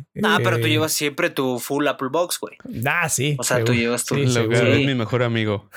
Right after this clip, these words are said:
Speaker 2: <laughs> Literal.
Speaker 3: ¿Qué es ser, qué es, qué es, qué es ser operador de boom para la gente que no sabe, güey?
Speaker 2: Operador de boom es el güey que trae el micrófono acá, el largo este enorme que ven a veces en las películas, güey. Eh,
Speaker 3: El típico micrófono, ¿no?
Speaker 2: el típico microfonote, güey.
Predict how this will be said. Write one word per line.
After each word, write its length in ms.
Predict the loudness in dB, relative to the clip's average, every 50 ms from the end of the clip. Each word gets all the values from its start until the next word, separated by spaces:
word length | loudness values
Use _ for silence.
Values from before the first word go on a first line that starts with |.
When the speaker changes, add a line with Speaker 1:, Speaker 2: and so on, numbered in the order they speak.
| -6 -4
Speaker 2:
<laughs> 680 | -2 -2 -2 -2 -2 0 0 2 2 0 2 2 2
Literal. 640 | 2 2 2 2 0 0 2 2 0 2 0 0 0
Speaker 3:
¿Qué 80 | 0 -2
es 80 | 0
ser, 320 | 0 -2 -2 -2 -4 -8 -4
qué 120 | -2 -2 -2
es, 140 | -2 -4
qué 140 | -6 -2 -2
es, 300 | 0 0 0 -2 -2 -4
qué 100 | -4 -4
es 60 | -2
ser 160 | -2 -2 -2 0
operador 340 | 0 0 0 2 0 0
de 80 | 0 0
boom 220 | 0 0 0 0
para 120 | 0 0 0
la 80 | 0
gente 160 | 0 0 0 0
que 80 | -2
no 60 | -2
sabe, 280 | 0 0 0 0 0 -2
güey? 100 | -4 -6
Speaker 2:
Operador 320 | -4 -2 -2 0 0 0 0
de 80 | 0
boom 240 | 0 0 0 0 0
es 140 | 0 0 0
el 100 | -2 0
güey 280 | 0 0 0 0 0 -2
que 300 | -2 -2 0 0 0 0
trae 180 | 0 0 0 0
el 80 | 0 -2
micrófono 560 | -2 -2 0 0 0 0 0 -2 -2 -2 -2
acá, 340 | -2 -2 -2 0 0 0 0
el 120 | 0 0
largo 320 | 0 0 0 0 -2 -2
este 220 | -2 -2 -2 -2 0
enorme 360 | 2 2 0 0 0 -2 -2
que 100 | -2 -2
ven 300 | 0 0 0 0 0 0
a 60 | 0
veces 320 | 0 0 -2 -2 -4 -2 -2
en 160 | -2 -2 -2
las 120 | -4 -4
películas, 540 | -4 -4 -4 -4 -6 -4 -4 -2 -2 0 0
güey. 300 | 0 -2 -2 -2 -4 -6 -6
Eh, 360 | -6 -6 -6 -6 -8 -8 -4 -4
Speaker 3:
El 120 | -4 0
típico 320 | 0 0 -2 0 -2 0 -2
micrófono, 500 | 0 0 0 0 0 0 0 0 2 2
¿no? 140 | 2 0
Speaker 2:
el 80 | 0 0
típico 400 | -4 -4 -4 -4 -4 -2 -2 -2
microfonote, 920 | -2 -2 -2 -2 -4 -4 -2 -2 0 0 2 2 0 -2 -2 -4 -8 -8 -8
güey. 260 | -8 -10 -12 -12